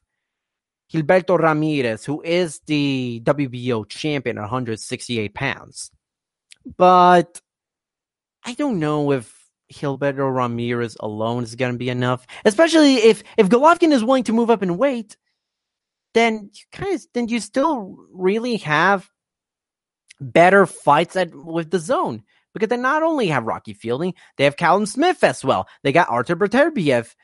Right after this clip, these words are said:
uh, fighting as, oh, wait, my mistake. Artur Beterbiev is, uh, at lightweight,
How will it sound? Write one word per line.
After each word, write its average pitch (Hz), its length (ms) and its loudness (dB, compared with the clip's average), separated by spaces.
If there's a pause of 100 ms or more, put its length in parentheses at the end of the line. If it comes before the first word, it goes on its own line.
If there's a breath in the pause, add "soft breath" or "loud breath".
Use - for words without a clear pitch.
(640)
uh, 175 340 6
fighting 190 600 -2
as, 185 280 -8
oh, 180 140 2
wait, 185 100 2
my 202 260 -2
mistake. 156 360 -2
Artur 151 200 -4
Beterbiev 135 600 -6
is, 123 520 -8 (180)
uh, 123 220 -6
at 117 220 -10
lightweight, 113 720 -8